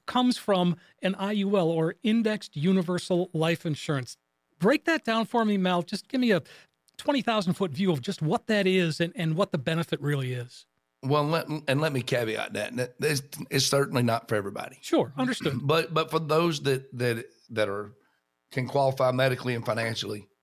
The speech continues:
Speaker 2: um, and again, needs to be bought properly. If you're gonna buy life insurance,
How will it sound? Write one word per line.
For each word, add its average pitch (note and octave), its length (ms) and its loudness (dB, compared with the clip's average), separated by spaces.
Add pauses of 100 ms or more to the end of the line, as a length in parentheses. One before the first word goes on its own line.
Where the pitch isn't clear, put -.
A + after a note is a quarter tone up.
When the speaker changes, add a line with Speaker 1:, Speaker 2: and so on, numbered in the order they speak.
(260)
Speaker 2:
um, A2 600 0 (360)
and C3+ 260 2
again, B2+ 400 0
needs B2+ 240 0
to B2 80 -4
be B2 200 2
bought B2 500 0
properly. A2+ 580 -4
If A2 180 -4
you're A#2 120 -4
gonna C3 180 2
buy C#3+ 140 2
life C3+ 320 0
insurance, A2+ 600 -4